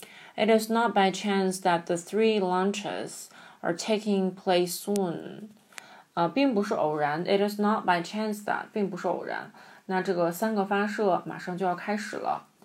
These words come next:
Mars and Earth are currently in positions that favor such travel, permitting shorter travel time and less fuel use.那至于火星和地球，本来呢，他们彼此之间的距离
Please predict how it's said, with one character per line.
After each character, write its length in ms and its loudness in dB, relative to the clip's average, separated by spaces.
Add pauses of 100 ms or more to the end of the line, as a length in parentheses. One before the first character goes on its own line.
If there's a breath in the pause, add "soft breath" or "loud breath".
(340 loud breath)
Mars 420 4
and 240 -2
Earth 360 2
are 180 0
currently 720 0
in 100 -4
positions 800 -2
that 120 -6
favor 440 2
such 280 -4
travel, 880 -6 (380 loud breath)
permitting 460 4
shorter 360 2
travel 420 0
time 480 -2
and 240 -4
less 220 0
fuel 280 -4
use. 680 -6 (680 soft breath)
那 300 0 (720)
至 260 2
于 180 6
火 280 0
星 340 -4
和 140 0
地 240 -2
球， 440 -2 (240 loud breath)
本 140 0
来 220 0
呢， 200 0
他 240 -4
们 360 0 (280 loud breath)
彼 140 6
此 180 0
之 140 -2
间 180 2
的 140 2
距 240 -2
离 400 0